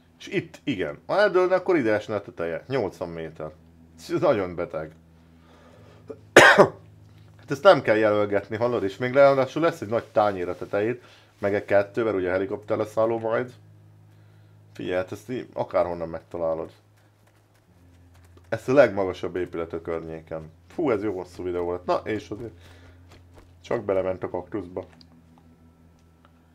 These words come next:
Hol van? Fa mögött. Hova tűnt, bazd meg, a tornyom? Hova tűnt a tornyom? Hallod, száznyolcvan méterre van, és nem, nem mutatja.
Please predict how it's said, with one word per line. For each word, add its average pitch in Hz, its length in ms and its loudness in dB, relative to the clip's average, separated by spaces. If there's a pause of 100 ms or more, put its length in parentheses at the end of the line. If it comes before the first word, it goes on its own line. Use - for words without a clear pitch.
(560)
Hol 156 180 -4
van? 110 240 -4 (4000)
Fa 90 80 -10
mögött. 87 460 -12 (100)
Hova 98 200 -4
tűnt, 78 300 -14
bazd 82 260 -10
meg, 78 120 -14
a 76 80 -16
tornyom? 73 420 -16 (2250)
Hova 180 260 -4
tűnt 180 240 -6
a 160 60 -14
tornyom? 87 380 -8
Hallod, 104 240 -6
száznyolcvan 90 580 -4
méterre 82 360 -8
van, 85 120 -8
és 82 120 -16
nem, 82 300 -10
nem 92 120 -8
mutatja. 73 540 -16